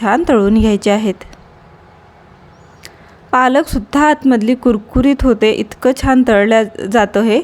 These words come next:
पाहू शकताय थोडा थोडा कलर चेंज झालेला आहे, तर कलर छान आलेला आहे.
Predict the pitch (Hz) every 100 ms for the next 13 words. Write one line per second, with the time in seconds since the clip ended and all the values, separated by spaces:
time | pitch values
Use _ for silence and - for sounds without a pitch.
0 | - - - - - - 247 254 277 294
1 | 247 247 254 226 240 233 233 262 226 269
2 | 294 262 262 247 233 220 220 233 285 -
3 | - - - - 202 214 208 214 254 -
4 | 220 254 277 262 247 240 240